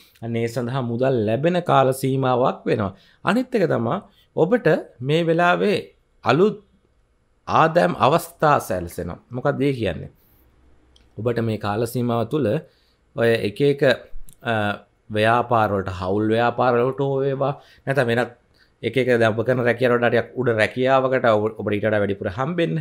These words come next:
විදේශගත වෙන්න උත්සාහ කරන අයට, ඒ වගේ තව මේ ව්‍යාපාරයක් තියෙනවා අපි ජොයින් වෙලා කරමු කියලා ඔන්න අර විශ්වාසවන්ත අය එන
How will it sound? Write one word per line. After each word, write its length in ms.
විදේශගත 580
වෙන්න 200
උත්සාහ 400
කරන 260
අයට, 240
ඒ 80
වගේ 300
තව 120
මේ 180
ව්‍යාපාරයක් 580
තියෙනවා 220
අපි 180
ජොයින් 260
වෙලා 180
කරමු 320
කියලා 340
ඔන්න 200
අර 100
විශ්වාසවන්ත 760
අය 160
එන 180